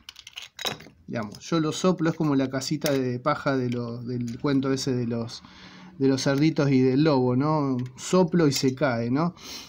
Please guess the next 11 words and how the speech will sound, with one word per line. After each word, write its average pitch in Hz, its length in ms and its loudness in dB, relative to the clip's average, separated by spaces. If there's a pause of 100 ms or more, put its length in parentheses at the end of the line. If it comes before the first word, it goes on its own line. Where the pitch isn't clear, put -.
(180)
No 165 400 4
está 156 240 2
muy 139 180 2
bien 135 160 2
hecho. 131 300 -4 (280)
Y 196 100 2
esta 214 220 2
pieza, 226 300 4
fíjense 202 560 0
que 190 220 2
tiene 190 600 2